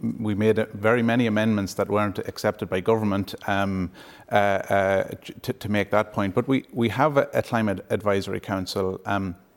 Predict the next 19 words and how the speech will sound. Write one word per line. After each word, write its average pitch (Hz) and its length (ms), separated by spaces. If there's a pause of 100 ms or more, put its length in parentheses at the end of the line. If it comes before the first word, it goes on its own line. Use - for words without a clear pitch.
(400)
that's - 220
the 113 240 (380)
provides 113 340
a 110 60
scientific 107 520
basis, 98 580 (100)
um, 95 560
and 107 340 (320)
we 120 160
will 117 140
go 123 180
now 110 240
and 101 360
negotiate 101 800
the, 95 460
and 101 180
discuss 95 400
the 101 100
budgets, 98 560